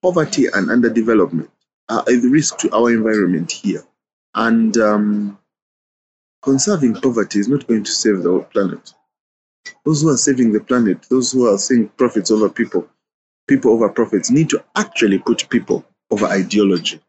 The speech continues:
need to put people over dogma, need to put people over extremism, need to put people over unchangeable ideas. They need to understand that some people, natural gas, some treasuries need an injection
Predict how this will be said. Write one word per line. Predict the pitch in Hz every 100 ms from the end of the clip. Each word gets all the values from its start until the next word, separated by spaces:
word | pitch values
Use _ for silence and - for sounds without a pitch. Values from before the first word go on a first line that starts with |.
| _ _ _ _ _
need | 147 135
to | -
put | 135 127 _
people | - 127 107 87 -
over | 107 98 85 -
dogma, | 101 92 90 87 - _ _ _ _ _
need | 135 156
to | 123
put | 143 135 _ -
people | 139 - 127
over | 110 104
extremism, | 90 - - - - 113 104 90 82 - _ _ _ _ _ -
need | 165 143
to | 123
put | 151 - _ -
people | 170 135 - -
over | 113 113
unchangeable | 117 110 - 117 104 101 98
ideas. | 90 85 - 98 87 50 - - _
They | -
need | 139 151
to | -
understand | 104 104 - 123 117
that | 120 -
some | - 170 165 -
people, | 143 - 87 - _
natural | 104 98 92 90
gas, | - - - - -
some | - 156 160 135 -
treasuries | - 156 123 110 101 90
need | 110 127 156 170 190 185 117 - _ _ -
an | 104
injection | 107 104 110 - 87